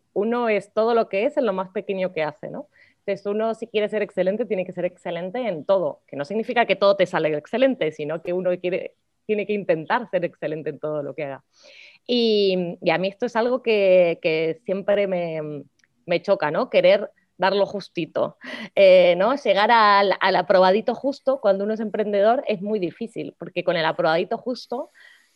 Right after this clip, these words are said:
quizás no damos ese salto de crecimiento y quizás no podamos, no podamos ser tan felices como podríamos si siempre queremos dar lo mejor, ¿no? Uno entregar. Ese tipo de cualidades es, no sé, me parece que son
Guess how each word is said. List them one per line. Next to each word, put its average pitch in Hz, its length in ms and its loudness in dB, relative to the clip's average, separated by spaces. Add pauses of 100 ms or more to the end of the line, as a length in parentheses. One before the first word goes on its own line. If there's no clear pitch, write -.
(140)
quizás 220 640 0
no 202 340 2
damos 226 300 2
ese 214 240 -4
salto 185 680 2
de 175 140 4
crecimiento 190 420 -4
y 196 60 -6
quizás 190 500 -4 (760)
no 190 360 0
podamos, 175 920 0 (320)
no 202 120 -2
podamos 220 300 0
ser 202 180 -4
tan 220 180 0
felices 196 440 0
como 208 240 0
podríamos 185 580 0
si 180 160 -6
siempre 202 720 -4
queremos 175 400 -4
dar 175 220 -4
lo 196 120 -4
mejor, 156 320 -8
¿no? 160 120 -6
Uno 190 220 -2
entregar. 180 460 -6 (640)
Ese - 240 -6
tipo 240 240 -4
de 226 120 -2
cualidades 202 680 0 (140)
es, - 240 -10 (640)
no 202 140 -6
sé, 233 120 -4
me 220 100 -2
parece 185 220 -2
que 233 80 -4
son 269 140 -2